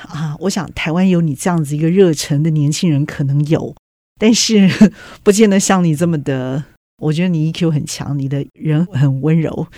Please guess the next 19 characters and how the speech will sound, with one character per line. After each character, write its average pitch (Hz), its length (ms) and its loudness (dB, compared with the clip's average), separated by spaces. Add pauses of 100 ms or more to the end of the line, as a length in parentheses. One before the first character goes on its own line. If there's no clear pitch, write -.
(240)
可 - 100 -4
是 180 80 2
我 170 100 2
觉 147 160 0
得 147 140 0
你 151 160 -2
的 117 400 -8
做 - 220 -2
法 - 200 -10
确 143 200 -4
实 139 120 -6
非 151 140 -4
常 135 220 -2
的 - 340 -8
积 160 220 -8
极， - 420 -10 (480)
不 - 80 -6
会 156 120 2
卡 - 200 -12